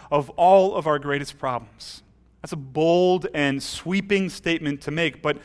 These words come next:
I believe it's true. The competition that I'm talking about that is at the very center of our problems is our competing with God for supremacy. You heard it in Derek's testimony, and we see it throughout the scriptures.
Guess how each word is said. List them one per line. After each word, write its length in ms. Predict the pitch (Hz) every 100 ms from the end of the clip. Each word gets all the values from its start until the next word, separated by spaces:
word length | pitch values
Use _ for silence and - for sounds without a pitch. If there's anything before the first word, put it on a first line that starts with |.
| - -
I 120 | 156
believe 340 | 156 156 170
it's 200 | 156 -
true. 320 | - 226 147 107 - _ _ - -
The 80 | 156
competition 640 | 196 196 185 202 - 175
that 120 | 147
I'm 100 | 143
talking 460 | - 175 220 180 151
about 380 | 131 123 123 - - 160
that 120 | 156
is 100 | 151
at 100 | 156
the 80 | 147
very 220 | 165 151
center 540 | - 190 202 196 202
of 160 | 170 143
our 140 | 139
problems 880 | - - 185 180 143 123 127 - - _ - _ _ _ _ 147
is 100 | 147
our 120 | 151
competing 500 | 165 - 196 196 185
with 180 | 160 -
God 280 | 143 147
for 100 | -
supremacy. 680 | 135 143 - 120 110 - 104 - _ _ _ _ _ _
You 140 | 143 135
heard 220 | 175 180
it 140 | 190
in 260 | 185 151 131
Derek's 320 | 147 147 -
testimony, 720 | - 175 - 180 175 175 180
and 100 | 139
we 80 | 135
see 200 | - 160
it 100 | 143
throughout 340 | 135 135 156
the 80 | 165
scriptures. 720 | - 165 147 - 117 - -